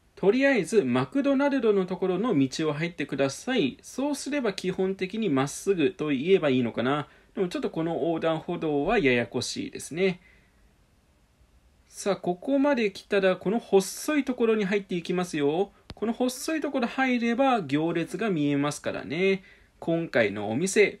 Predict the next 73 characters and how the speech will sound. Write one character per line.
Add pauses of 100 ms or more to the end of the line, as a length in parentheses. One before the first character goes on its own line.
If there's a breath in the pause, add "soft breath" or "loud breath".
(140)
う
ど
ん
山
頂
さ
ん
に
到
着
で
す。 (1080)
着
い
た
の
一
時
過
ぎ
だ
っ
た
ん
で
す
け
ど
も、
そ
れ
で
も
ち
ょ
っ
と
行
列
が
あ
り
ま
し
て、 (260 loud breath)
食
べ
終
わ
っ
て
二
時
頃
で
す
ね。 (100)
そ
し
た
ら
ま
だ
行
列
が
あ
り
ま
し
た
の
で、